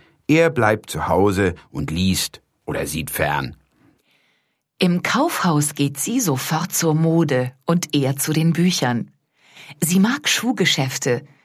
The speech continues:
Speaker 2: Ihn machen diese Läden nervös, aber sie kann ja gut alleine Schuhe kaufen. Am Wochenende fährt sie manchmal zu ihrer Mutter und er besucht seine Eltern.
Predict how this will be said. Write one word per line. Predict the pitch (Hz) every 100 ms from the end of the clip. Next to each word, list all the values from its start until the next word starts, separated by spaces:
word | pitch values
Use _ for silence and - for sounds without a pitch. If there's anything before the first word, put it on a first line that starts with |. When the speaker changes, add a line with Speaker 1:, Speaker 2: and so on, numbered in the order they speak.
| _ _ _ -
Speaker 2:
Ihn | 302 302
machen | 240 220 196
diese | 208 196
Läden | 180 196 202 175
nervös, | 170 160 202 151 120 - - _ _ _ -
aber | 180 160 170
sie | 190
kann | - 214
ja | 202 175
gut | 147 220 302 -
alleine | 175 202 302 285
Schuhe | - 156 143
kaufen. | - 127 120 - 110 - _ _ _ _ - - - -
Am | 196 180
Wochenende | 285 - 302 - 160 160
fährt | 208 - 143 135
sie | - 247 311 330
manchmal | 214 226 - 196 180
zu | -
ihrer | 175 165 143
Mutter | 131 127 135 208 302 _ _ _ _
und | 165 147 -
er | 247 294
besucht | 294 190 190 -
seine | - 165 156
Eltern. | 156 143 131 143 120